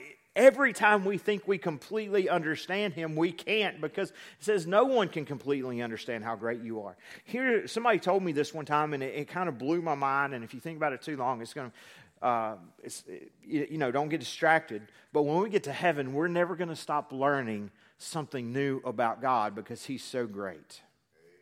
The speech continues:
We'll have eternity to learn about who he is, and we will never, never stop learning about him. We will always be learning new things about God. That, that, that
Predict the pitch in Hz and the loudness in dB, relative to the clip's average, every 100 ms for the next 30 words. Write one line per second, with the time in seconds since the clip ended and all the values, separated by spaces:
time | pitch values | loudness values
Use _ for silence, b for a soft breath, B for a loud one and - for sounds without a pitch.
0 | b b b - 175 233 240 208 175 - | b b b 2 6 8 8 6 0 0
1 | 208 254 240 - 127 120 b b - 151 | 2 2 0 -2 -6 -6 b b 0 6
2 | 160 220 226 180 170 165 170 165 147 202 | 10 10 8 6 6 4 4 4 6 8
3 | 147 139 135 - B B 127 147 180 180 | 8 6 2 -6 B B -6 0 0 2
4 | 156 147 190 185 175 - - - 160 185 | 0 4 4 4 0 -2 -10 -2 4 6
5 | 190 156 - 180 151 135 - b b 139 | 4 0 0 4 4 2 -4 b b 4
6 | 156 196 190 151 127 123 113 113 107 90 | 8 10 8 4 2 2 2 -2 -10 -12
7 | b - 175 160 139 175 208 214 226 208 | b 0 4 4 6 8 8 8 6 6
8 | 170 170 170 175 165 160 147 147 170 175 | 0 4 4 4 2 -2 -6 0 2 2
9 | 165 165 147 135 127 113 120 127 120 123 | -2 -2 -2 -2 -4 -2 2 2 2 0
10 | 113 92 101 _ _ _ _ _ _ _ | -2 -4 -12 _ _ _ _ _ _ _
11 | _ _ _ _ _ _ _ _ 202 175 | _ _ _ _ _ _ _ _ -4 0
12 | 185 214 190 185 220 214 | 6 6 8 8 8 8